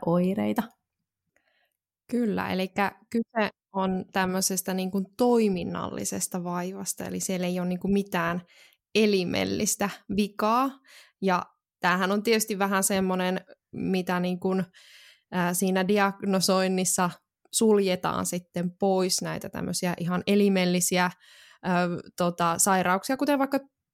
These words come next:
Speaker 2: tulehdu-, tulehdukselliset suolistosairaudet, mikä sitten taas on lyhenteenä I P D, elikkä näähän menee aika usein sekaisin, mutta I B S:ssä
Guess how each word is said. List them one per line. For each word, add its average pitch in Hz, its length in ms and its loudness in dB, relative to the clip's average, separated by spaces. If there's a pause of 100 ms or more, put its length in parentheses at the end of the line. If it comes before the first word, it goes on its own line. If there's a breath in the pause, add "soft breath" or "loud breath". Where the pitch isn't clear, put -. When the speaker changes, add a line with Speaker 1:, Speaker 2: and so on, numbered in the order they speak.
(160)
Speaker 2:
tulehdu-, 240 840 2
tulehdukselliset 240 840 2
suolistosairaudet, 180 1120 0
mikä 180 240 0
sitten 185 280 -4
taas 175 280 0
on 185 240 2 (760)
lyhenteenä 196 640 2
I 208 240 4
P 190 120 -10 (400)
D, 185 380 2
elikkä 180 280 -2
näähän 190 260 2
menee 185 360 2 (160)
aika 190 260 2
usein 185 500 -2 (500 loud breath)
sekaisin, 262 680 2
mutta 196 260 -2
I 220 180 4
B 202 60 -2 (340)
S:ssä 190 500 0